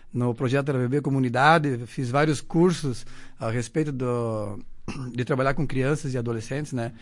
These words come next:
Então é mais ou menos por aí, né? Tô com quarenta e quatro anos hoje, tenho quatro filhos,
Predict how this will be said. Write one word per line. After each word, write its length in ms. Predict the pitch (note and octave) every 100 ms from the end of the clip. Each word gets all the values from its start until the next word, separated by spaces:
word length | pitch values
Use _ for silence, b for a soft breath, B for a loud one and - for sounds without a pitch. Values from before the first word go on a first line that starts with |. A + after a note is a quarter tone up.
| B B B -
Então 180 | B3 F4+
é 60 |
mais 160 | A3 G#3
ou 80 | G#3
menos 240 | G#3+ -
por 220 | - G#3
aí, 260 | E3+ D3+ C3
né? 240 | A2 A2 - b b b b
Tô 120 | - D3
com 140 | F3+
quarenta 320 | E3 E3+ F3
e 40 | D#3+
quatro 360 | D#3+ D#3 F3
anos 440 | F3 G#3 G#3+ - -
hoje, 360 | - D3 F#3+ E3 - - - -
tenho 680 | B2+ C#3 C#3 C3+ B2 A2 - - - _ _ - - - - - -
quatro 320 | C#3+ C#3+ D#3+
filhos, 560 | - F#3 A3 G3+ -